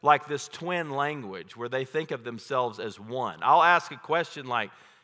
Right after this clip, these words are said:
you know, "Gina, how was it when you were growing up as a kid?" And she'll say, "We this, we that," 'cause it's all about the twin, identical twin sisters. They're, they're the same. They do everything together. And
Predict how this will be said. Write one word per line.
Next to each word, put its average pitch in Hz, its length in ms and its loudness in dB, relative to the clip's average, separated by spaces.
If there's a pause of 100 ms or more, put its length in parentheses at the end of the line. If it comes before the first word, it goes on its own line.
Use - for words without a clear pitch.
you 147 100 -6
know, 156 120 2
"Gina, 160 320 -2
how 165 220 6
was 170 300 2
it 147 100 -2
when 143 180 -8
you 156 100 -4
were 160 100 -4
growing 160 260 -4
up 151 180 -2
as 131 160 -8
a 123 60 -4
kid?" 190 300 -2
And 123 100 -10
she'll 165 160 -8
say, 143 280 -4
"We 143 600 -6 (280)
this, 127 420 2
we 151 340 -8
that," 151 260 4
'cause 165 140 -6
it's 180 140 -8
all 170 200 4
about 143 520 2
the 170 80 -8
twin, 156 480 -4 (100)
identical 143 520 -2
twin 147 320 -6
sisters. 151 500 -8 (320)
They're, 165 360 2
they're 131 180 0
the 147 120 -8
same. 151 560 -2
They 139 140 -2
do 147 300 -10
everything 143 680 -4 (340)
together. 123 460 -4 (840)
And 127 480 0